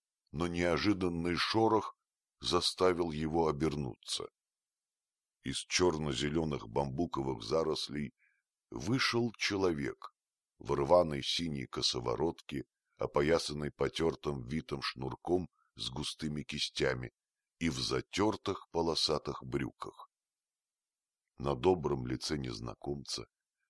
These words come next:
топорщилась лохматая бородка. В руках он держал пиджак. Человек приблизился и спросил приятным голосом: «Где здесь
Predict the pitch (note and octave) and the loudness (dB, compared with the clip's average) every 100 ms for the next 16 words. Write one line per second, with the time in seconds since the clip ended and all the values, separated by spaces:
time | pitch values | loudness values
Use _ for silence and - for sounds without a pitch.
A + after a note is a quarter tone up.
0 | _ C2+ - D#2+ C#2+ - C2 C2 - A1+ | _ -4 -2 -2 -2 -4 -4 -4 -4 -4
1 | A#1 - A#1 F2 - D#2+ D2 B1+ C#2 B1+ | -6 -6 -4 -4 -4 -6 -4 -2 -2 -2
2 | A1 - - - _ _ _ _ _ _ | -8 -14 -16 -16 _ _ _ _ _ _
3 | _ _ - D2 D2 - B2+ - A2+ A2+ | _ _ -4 0 2 4 2 2 -2 -2
4 | G2+ G2+ D2+ F2 E2+ F2 D2+ A#1+ B1+ B1 | 2 0 2 0 0 -6 -6 -4 -4 -4
5 | - _ _ _ _ _ _ _ _ _ | -14 _ _ _ _ _ _ _ _ _
6 | _ - D#2 D2+ D#2 D#2 - D2 C2 C2+ | _ -2 2 4 2 -2 -6 -4 -4 -2
7 | A#2 F#2 C2 - A1 - _ _ _ _ | -2 0 -4 -4 -8 -10 _ _ _ _
8 | _ G2+ - - F#2+ F#2 - D#2+ C2+ - | _ -6 -6 0 2 4 2 0 -2 -2
9 | D2 C#2+ C#2 - C2+ C2+ C2+ C2+ B1 A#1+ | 2 4 4 2 -6 -6 -2 -2 0 0
10 | - B1+ - _ _ _ _ _ _ _ | -2 -4 -10 _ _ _ _ _ _ _
11 | _ _ B1+ B1+ C#2 B2 C#3 G2+ - B2 | _ _ -12 -8 -2 0 0 -2 0 0
12 | B2 | 0